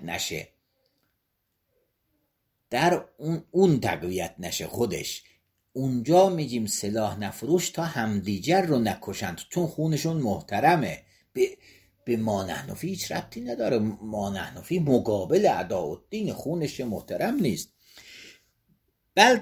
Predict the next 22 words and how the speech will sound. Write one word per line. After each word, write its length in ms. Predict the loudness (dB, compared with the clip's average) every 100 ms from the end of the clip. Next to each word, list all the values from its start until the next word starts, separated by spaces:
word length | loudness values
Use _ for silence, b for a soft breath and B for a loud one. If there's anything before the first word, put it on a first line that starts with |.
| 0
تحفظ 840 | -4 -2 0 -2 -4 2 2 4
اعداء 580 | 4 4 4 4 2 2
الدین 480 | -2 -4 -4 0 2
عن 180 | 0
بأس 420 | -2 -4 -4 -4 -2
المسلمین 720 | -2 -2 -2 -2 -2 0 -2
خلاف 580 | 2 4 6 4 2
مقصود 500 | -2 -4 -4 -6 -6
شارع. 460 | -8 -8 -10 -10 -14 B B B B _ -6
اصلاً 260 | 2 2
اون 120 | 4
حدیث 520 | 4 4 4 2 4 4
رو 80 |
در 200 | 6 6
ما 240 | 6 2 0
نحن 300 | -2 -4 -6
فیه 180 | -4 -4
استفاده 540 | -4 -8 -6 -6 -6
کنیم 320 | -6 -2 0
خلاف 440 | 2 4 6 6 4
غرض 440 | 4 8 8 6
شارع. 580 | 0 2 0 0 -4